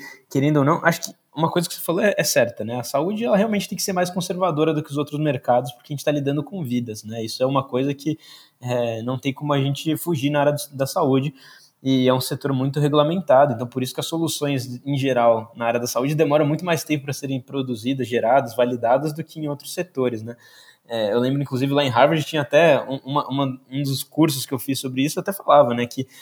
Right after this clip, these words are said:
se você não tem um propósito muito grande pra realmente querer empreender na saúde,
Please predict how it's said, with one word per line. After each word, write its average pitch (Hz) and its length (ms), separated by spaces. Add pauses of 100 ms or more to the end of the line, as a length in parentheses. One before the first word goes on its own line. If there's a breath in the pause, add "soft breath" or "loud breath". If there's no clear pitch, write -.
(100)
se - 160
você 147 320
não 202 160
tem 180 140
um 170 80
propósito 143 500
muito 175 240
grande 147 480
pra 131 120
realmente 143 500
querer 135 240
empreender 165 440
na 143 120
saúde, 127 580